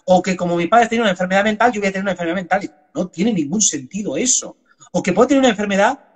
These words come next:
perpetua y crónica. Es absurdo. Es un sinsentido absoluto.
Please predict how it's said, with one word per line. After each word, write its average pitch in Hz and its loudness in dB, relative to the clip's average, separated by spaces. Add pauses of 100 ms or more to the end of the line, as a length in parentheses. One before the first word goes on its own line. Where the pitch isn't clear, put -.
perpetua 202 2
y 165 -2
crónica. 214 -4
Es 196 -2
absurdo. 262 -4 (200)
Es - 0
un 247 0
sinsentido 185 -2
absoluto. - -6